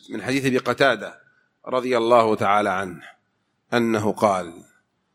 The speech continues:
"قال ر-، خطبنا رسول الله." شوف، قالها النبي في مجمع عام ليحذر أمة محمد من القصاص ضمناً من غير تسمية كل واحد منهم،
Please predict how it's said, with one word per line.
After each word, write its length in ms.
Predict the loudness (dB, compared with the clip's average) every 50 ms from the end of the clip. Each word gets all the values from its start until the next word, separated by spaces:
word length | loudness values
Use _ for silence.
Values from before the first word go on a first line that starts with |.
| _ _ _ _ 2
"قال 240 | 6 6 6 6
ر-، 260 | 6 4 2 0 -2 -2
خطبنا 580 | -2 -2 0 2 2 2 2 0 -2 -2 -2
رسول 360 | -2 -2 -2 -2 -2 -2 -2
الله." 580 | -2 -2 0 2 4 6 6 6 4 0 -4 -10
شوف، 220 | -12 -12 -12 -12 -2
قالها 360 | 4 6 6 6 6 4 0
النبي 360 | -2 -4 -4 -4 -4 -4 -4
في 140 | -4 -4 -4
مجمع 320 | -4 -4 -4 -4 -4 -2
عام 520 | 0 2 4 6 6 6 6 4 2 0 0
ليحذر 500 | -2 0 0 0 0 0 0 -2 -2 0
أمة 200 | 0 0 0 -2 -2
محمد 500 | -2 0 0 0 2 2 2 0 0 0
من 140 | -2 -2
القصاص 840 | -2 -2 -2 -2 -2 -2 -2 -4 -4 -6 -8 -8 -10 -10 -14 _ _ _ _ _ _ _ _ _ _ _ _ _ _ _ _ _ _ _ _ _ _ _ _ _ _ _ _
ضمناً 460 | 0 2 2 2 2 2 0 -2 -4 -6 -10 -18 -20 _ _ _ _ _ _ _ _ _ _ _ _ _ _ _
من 160 | -16 -16 -10
غير 180 | -6 -4 -4 -4
تسمية 340 | -2 -4 -6 -6 -4 -6 -8
كل 240 | -8 -8 -8 -6 -4
واحد 320 | -4 -4 -4 -6 -10 -16
منهم، 220 | -18 -20 -20 -20